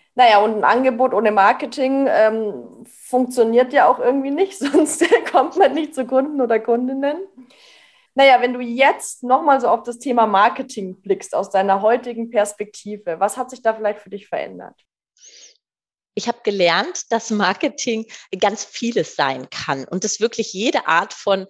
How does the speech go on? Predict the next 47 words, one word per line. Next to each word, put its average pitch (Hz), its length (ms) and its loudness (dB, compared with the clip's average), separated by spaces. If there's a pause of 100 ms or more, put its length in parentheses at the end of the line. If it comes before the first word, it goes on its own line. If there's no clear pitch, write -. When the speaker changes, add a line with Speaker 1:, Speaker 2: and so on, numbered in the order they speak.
(160)
Speaker 2:
mein 185 180 -2
Angebot 190 400 -6
nach - 200 -4
außen 202 320 -2
tragen 185 400 -2
das - 240 -2
auch - 180 -6
ist. - 420 -4 (120)
Und 208 360 0 (320)
dass 208 200 -2
es - 100 -20
ganz 202 240 -4
vieles 214 380 -8
einfach 190 180 -6
damit 190 260 -4
zusammenhängt, 190 720 -4
sich - 260 -8 (340)
mit 196 160 -6
seinem 170 180 0
Angebot 175 500 -8
wohlzufühlen. 269 680 -2
Dafür 190 360 -2
war 170 140 0
deine 165 420 -2
Unterstützung 180 760 -8
unglaublich 180 540 -4
wertvoll, 185 360 -2
dass 180 120 -12
man 180 120 -12
einfach 180 200 -12
sagt, 175 200 -8
das 185 100 -14
ist - 180 -10
am 196 140 -8
Ende 208 300 -2
etwas, 196 360 -2 (360)
womit 190 640 -2
ich 233 120 -2
mich 196 160 -8
hundertprozentig 208 640 -4
identifizieren 185 720 -4
kann. 185 140 -6
Das 165 100 -10
ist - 160 -10
einfach 175 260 -14
das, - 220 -6
was 170 160 -6